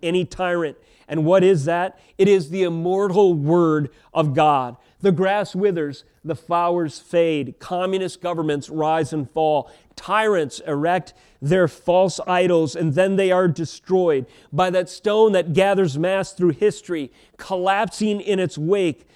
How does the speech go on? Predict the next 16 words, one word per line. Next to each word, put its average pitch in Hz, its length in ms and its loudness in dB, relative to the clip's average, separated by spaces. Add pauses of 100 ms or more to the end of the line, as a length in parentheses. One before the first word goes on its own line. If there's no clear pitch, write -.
(140)
Every 190 300 0
idol, 185 380 0
regardless 190 640 -2
of 156 100 -4
what 185 180 2
it's - 180 -4
made 175 380 -2
of, 139 260 -6
bronze, 175 580 -2 (240)
silver, 165 760 2 (260)
or 160 200 4
gold, 160 680 2
or 160 100 0
what 165 220 4
have 175 300 0
you. 135 260 -4